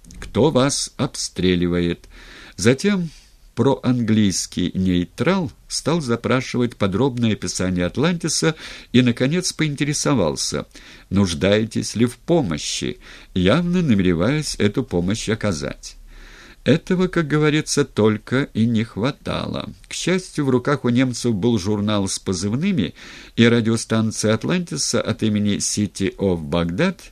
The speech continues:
передала настырному американцу: «Мои предыдущие радиограммы ошибочны, повторяю».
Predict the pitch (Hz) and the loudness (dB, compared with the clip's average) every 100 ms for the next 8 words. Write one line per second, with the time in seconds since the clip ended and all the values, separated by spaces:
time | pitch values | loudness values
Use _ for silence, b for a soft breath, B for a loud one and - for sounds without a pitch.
0 | - 113 107 98 160 196 180 - 104 101 | -2 2 2 2 2 0 -2 0 2 2
1 | - 135 143 135 131 - 113 113 101 - | -2 -4 -2 0 0 -2 -2 0 -2 -2
2 | 85 69 - - 64 B B B B B | -4 -4 -8 -10 -10 B B B B B
3 | B B 101 104 101 92 - - - - | B B 2 4 4 2 -2 -10 -18 -2
4 | 101 98 95 95 180 - - 90 90 85 | 2 4 4 2 0 -2 -2 0 0 2
5 | 92 85 85 82 87 113 - 175 92 - | 0 0 0 0 0 -2 -2 -2 -2 -4
6 | - - - 95 123 - 165 85 71 67 | -8 -8 -4 -4 -4 0 0 2 0 -4